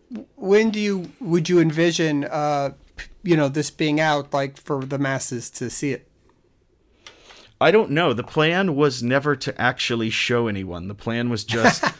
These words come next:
Speaker 1: <laughs>
Speaker 2: we were gonna finish this thing, and then it was gonna be, like, the ammunition to prove to someone that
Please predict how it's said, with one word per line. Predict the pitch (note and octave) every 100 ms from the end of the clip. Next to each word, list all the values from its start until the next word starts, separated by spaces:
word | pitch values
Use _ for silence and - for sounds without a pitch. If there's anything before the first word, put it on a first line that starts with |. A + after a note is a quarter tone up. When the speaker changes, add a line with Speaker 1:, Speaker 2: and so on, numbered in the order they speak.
| - -
Speaker 1:
<laughs> | _ - -
Speaker 2:
we | A#2+ C#3
were | C3+
gonna | B2+ C#3
finish | B2 - D#3+ D#3+ -
this | D3+ -
thing, | - B2 A#2 A2
and | - A#2+
then | B2
it | A#2+
was | - A2
gonna | B2+ A2
be, | A#2+ A#2+
like, | A#2 A2 A2
the | A2+ -
ammunition | A#2+ C3 B2+ A2+ A#2 - A2+ G#2
to |
prove | G#2 - - B2 A#2 A2+ -
to | G#2+
someone | - A2 G#2+ G2+ G2+
that | A2 G2